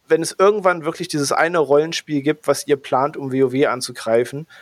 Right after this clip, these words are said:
und die Stadt und, oder all eure Städte, ich meine, das ist ja einfach nur zwei Städte von vielen, wenn das so am Ende aussieht und begehbar ist, count me in.“ Also Riot hat's da auch geschafft, dass ich, was das Thema Worldbuilding angeht, auch einfach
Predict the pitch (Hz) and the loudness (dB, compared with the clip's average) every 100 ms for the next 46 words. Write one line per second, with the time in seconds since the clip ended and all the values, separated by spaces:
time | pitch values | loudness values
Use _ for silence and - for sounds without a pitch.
0 | - _ 139 143 147 147 147 160 180 - | -20 _ 0 0 -6 -4 0 2 0 -4
1 | - _ _ 156 - _ 156 143 - 170 | -20 _ _ -4 -4 _ 0 0 2 2
2 | 202 - 135 131 127 - 131 165 143 135 | 0 2 2 2 -2 -2 -2 -4 -6 -4
3 | 131 139 135 117 127 139 135 127 - _ | -4 -4 -2 -2 -2 -4 -4 -6 -10 _
4 | _ - 139 170 175 156 147 143 139 127 | _ 0 2 2 2 0 0 -4 -6 -6
5 | - 165 160 202 - _ 147 147 156 208 | -6 -4 -4 -6 -16 _ 0 2 2 0
6 | 196 175 160 160 156 160 151 139 131 135 | 0 -2 0 0 0 -4 -6 -10 -4 0
7 | 147 127 117 139 - _ _ _ - 147 | 2 2 2 -4 -8 _ _ _ -2 0
8 | 165 151 143 147 165 - - - - 143 | 0 -4 -4 -2 -4 -8 -18 -14 0 2
9 | 139 139 - 135 143 156 151 139 - 110 | 4 2 2 4 4 2 -2 -2 -2 -2
10 | 131 135 - 139 - 127 127 - 123 120 | -2 -2 0 0 0 -4 -6 -6 -6 -4
11 | - 131 127 127 160 151 135 131 117 131 | -6 -2 2 4 2 2 -2 -2 0 -2
12 | 123 113 113 120 120 117 | 0 0 -2 -4 -4 -6